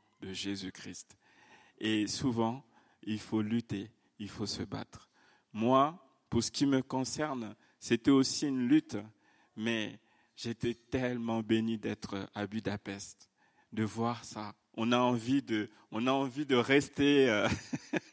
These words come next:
<laughs> de rester là-bas et de, de recevoir et de se nourrir et de dire aux autres, mais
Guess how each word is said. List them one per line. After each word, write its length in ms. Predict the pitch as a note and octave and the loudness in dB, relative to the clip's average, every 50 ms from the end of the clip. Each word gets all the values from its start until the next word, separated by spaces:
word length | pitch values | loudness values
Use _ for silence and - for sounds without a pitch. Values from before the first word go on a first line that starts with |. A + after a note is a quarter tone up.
| F4+ - _ | -6 -6 _
<laughs> 800 | _ _ _ _ _ _ _ - - - - - - - - - | _ _ _ _ _ _ _ -10 -8 -6 -6 -6 -6 -8 -8 0
de 100 | - C3 | 2 4
rester 400 | C3 C3+ C3 C#3 - - D#3 D3 | 4 6 4 2 2 2 0 2
là-bas 540 | C#3+ C#3 C3+ C3+ C3+ D3 D3 D3 D3 D3 C#3 | 4 4 2 2 0 0 0 0 0 0 0
et 140 | B2+ B2 A#2 | -2 -2 2
de, 440 | A#2+ A#2+ A#2+ A#2 A#2 A2+ A2+ A#2 - | 4 6 8 8 8 6 6 2 2
de 120 | - A#2+ | 0 0
recevoir 800 | A2 A#2+ C#3+ D3+ D3+ - - D3 C3 B2 C3 C3+ C3+ C#3+ C#3+ C3 B2+ | 0 0 -2 -4 -4 -4 -6 -6 -4 -2 4 6 8 8 8 6 4
et 140 | B2 A#2+ | 2 0
de 120 | A2+ A#2+ B2 | 0 0 -2
se 180 | B2 - D3 | -2 0 0
nourrir 580 | C#3+ C#3+ C#3+ D3 C#3+ C3 C3+ D3 D3+ D#3 D3 C3+ | 0 0 0 -2 -2 -2 -2 0 0 0 0 0
et 80 | B2+ A2+ | -2 -2
de 120 | A#2 A#2 | -4 -6
dire 280 | A#2 A#2 C3+ C#3+ C3 B2+ | -4 -2 -2 0 0 0
aux 200 | B2+ B2+ A#2+ C3+ | 0 0 0 0
autres, 320 | D#3 D#3+ D#3 - - B2+ | -2 -2 -4 -6 -8 -6
mais 240 | B2 A#2+ A2 A2 | -4 -4 -4 -6